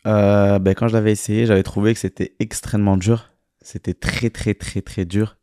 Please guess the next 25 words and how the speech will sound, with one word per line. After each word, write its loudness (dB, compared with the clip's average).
Mon -4
corps, 0
il 2
n'arrivait -2
pas -2
à -2
s'habituer -4
aux 0
entraînements. 0
Puis -8
même 4
une 2
fois -2
que, 0
que -8
je -2
m'entraînais, 0
pendant 2
la 4
nuit, 4
il 4
me -4
faisait 0
mal. 2
Euh, 2